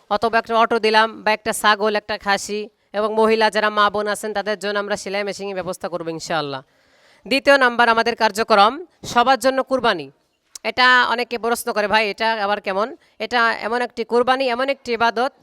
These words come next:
যেটা প্রতিনিধির মাধ্যমেও করা যায়। দেখা যাচ্ছে আমাদের অনেক দিনই ভাই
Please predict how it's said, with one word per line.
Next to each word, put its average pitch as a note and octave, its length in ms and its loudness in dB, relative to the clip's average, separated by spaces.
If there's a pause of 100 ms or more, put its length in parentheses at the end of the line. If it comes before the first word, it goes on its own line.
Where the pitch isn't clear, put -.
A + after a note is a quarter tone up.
যেটা A3+ 220 -6
প্রতিনিধির B3+ 540 -6
মাধ্যমেও A#3+ 440 -4
করা A3 220 0
যায়। D3+ 240 -8 (320)
দেখা B3 200 -2
যাচ্ছে C4 260 -4
আমাদের A#3+ 280 -2
অনেক A#3+ 280 -2
দিনই C4 220 -6
ভাই G#3+ 360 0